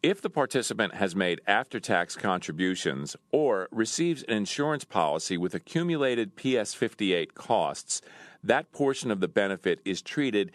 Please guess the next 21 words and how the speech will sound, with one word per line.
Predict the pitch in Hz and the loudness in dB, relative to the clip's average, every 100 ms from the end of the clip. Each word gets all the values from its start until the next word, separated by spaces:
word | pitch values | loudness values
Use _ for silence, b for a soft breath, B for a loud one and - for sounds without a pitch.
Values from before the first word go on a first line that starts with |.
| B B | B B
as | - 92 | 0 0
cost | - - 120 131 - | -2 -4 0 0 2
basis | 101 80 - 85 - - | 0 0 0 -4 -4 -4
and | 90 80 | -4 -2
will | 87 80 | -2 0
not | 85 82 80 | 0 0 -2
be | 82 87 | -6 -8
taxed. | - 98 78 58 - - B B B B | -2 0 0 -4 -12 -16 B B B B
The | - | -4
rules | 107 147 165 151 | 0 2 2 -2
for | - 120 | -2 0
recovering | 104 - 117 101 95 | 0 0 0 0 -2
cost | 85 - 98 - | -2 2 2 2
basis | - 90 82 85 - - | 0 0 0 -4 -4 -2
are | 82 | -2
complex | 82 78 131 95 85 - B B - | -2 -2 0 2 0 -10 B B -4
and | 104 | 0
depend | 101 - - 131 147 - | 0 -2 -2 0 0 0
on | 95 90 | 0 0
the | 76 | -2
specific | - 90 - 113 123 | -6 -6 -2 0 -2